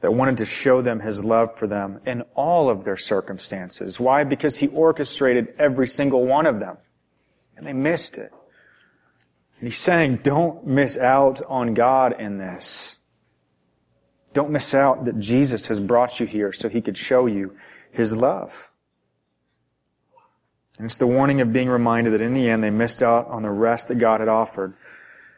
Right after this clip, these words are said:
They died in the wilderness, forgotten, and outside of God's purposes and his promises.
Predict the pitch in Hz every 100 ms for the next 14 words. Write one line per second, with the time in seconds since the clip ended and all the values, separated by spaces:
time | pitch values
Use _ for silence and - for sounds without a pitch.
0 | _ - 101 117 123 127 113 110 104 98
1 | 98 - - - - _ _ _ _ _
2 | _ _ _ _ _ _ _ 117 117 113
3 | 110 - _ _ _ _ _ _ _ -
4 | 113 120 - 120 113 98 107 104 - 113
5 | 98 - 95 92 - - _ _ _ 101
6 | 101 - 110 107 101 - 92 - -